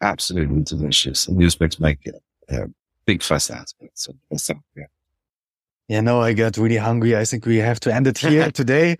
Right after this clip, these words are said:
Speaker 2: this talk, but I think we should, uh, continue focus on the region. Thank you very much, Ben, for taking the time and giving us an overview over Central Asia. And I think we can say that especially Uzbekistan promises many opportunities in the future.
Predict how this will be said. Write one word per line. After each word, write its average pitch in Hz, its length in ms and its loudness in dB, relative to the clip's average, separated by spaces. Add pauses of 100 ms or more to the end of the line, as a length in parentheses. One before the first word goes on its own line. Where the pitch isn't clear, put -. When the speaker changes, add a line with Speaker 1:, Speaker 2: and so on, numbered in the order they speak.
(160)
Speaker 2:
this 127 300 -2
talk, 156 340 0
but 117 180 2
I 120 400 2
think 135 400 -4
we 113 140 2
should, 117 260 0 (120)
uh, 110 100 2
continue 139 380 0
focus 143 360 0
on 127 100 0
the 120 100 2
region. 139 320 2
Thank 135 240 -2
you 123 60 2
very 127 120 2
much, 131 260 -2
Ben, 147 220 2
for - 160 -4
taking 131 260 0
the 113 80 0
time 131 340 -2 (360)
and 113 160 0
giving 135 240 4
us 123 200 0
an 120 300 2
overview 165 540 4 (240)
over 131 420 4
Central 127 380 -4
Asia. 131 240 2
And 113 160 0 (400)
I 120 80 2
think 127 240 -2
we 117 80 0
can 120 360 0 (380)
say 127 340 2
that 117 180 2
especially 147 440 0
Uzbekistan 127 840 0 (260)
promises 139 560 2
many 139 280 4
opportunities 127 640 0
in 123 60 -2
the 117 100 0
future. 170 400 0